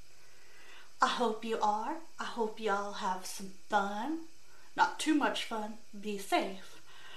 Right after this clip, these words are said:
But I hope you all afternoon is enjoyable.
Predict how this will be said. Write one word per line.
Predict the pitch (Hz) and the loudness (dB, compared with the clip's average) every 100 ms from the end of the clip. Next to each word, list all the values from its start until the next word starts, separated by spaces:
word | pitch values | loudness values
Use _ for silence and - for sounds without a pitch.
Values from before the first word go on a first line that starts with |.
| - - 208 | -8 -8 -4
But | 202 202 | 0 0
I | 196 | 0
hope | 202 202 208 247 | 0 -2 -2 -4
you | 208 208 196 | -4 -2 -2
all | 196 190 | 0 2
afternoon | 202 190 - 202 208 214 285 - - | 2 2 -2 -4 -2 -2 -2 -6 -4
is | 247 214 | -2 -2
enjoyable. | 202 196 214 196 196 196 220 277 - | -2 0 0 -2 -2 -2 0 0 -2